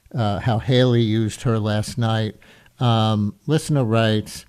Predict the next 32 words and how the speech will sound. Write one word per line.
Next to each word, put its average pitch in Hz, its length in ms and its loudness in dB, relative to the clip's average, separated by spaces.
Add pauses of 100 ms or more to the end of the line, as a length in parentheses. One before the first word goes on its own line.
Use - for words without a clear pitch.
(540)
"Harris 165 500 2
made 139 220 2
her 131 100 2
reputation 117 720 0
and 107 160 0
showed 110 280 -2
competence 120 600 0
as 104 140 -4
a 110 60 -6
tough - 380 -2
lawyer." 120 540 2 (760)
Oh, 123 260 0
I'm 123 180 -2
sorry. 95 280 -4
That's, 123 440 -6
that's 131 260 -6
the 120 120 -6
wrong 107 300 0
one. 80 300 -4
Um, 110 640 0 (440)
let 131 100 -2
me, 131 220 -2
let 127 120 -2
me 127 80 0
get 107 220 -2
to 113 100 -4
the 98 80 -2
right 90 240 -4
one. 98 240 -4
I 95 100 -4
apologize. 98 840 -4 (100)
Um, 101 640 -2